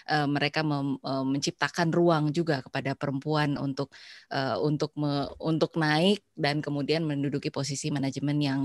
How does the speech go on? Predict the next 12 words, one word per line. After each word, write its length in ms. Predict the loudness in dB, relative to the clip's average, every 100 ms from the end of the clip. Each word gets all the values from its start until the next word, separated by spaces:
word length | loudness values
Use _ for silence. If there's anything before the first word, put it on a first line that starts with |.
| -2
eh, 240 | -4 -4 -2
cukup 240 | -4 -4
tinggi 560 | 0 0 0 -2 -6 -6
gitu. 320 | -8 -6 -10 -12 -18 -18 -18 -10 0
Kalau, 480 | 4 6 8 6
eh, 320 | 6 4 4 2 _ _
tantangan 480 | 0 2 2 2 2
selain 480 | 2 4 4 2 -2
secara 640 | -4 0 0 2 0 2
umum, 480 | 4 6 6 4 0 -4
eh, 240 | -4 -2 -2
masih, 400 | -2 0 -2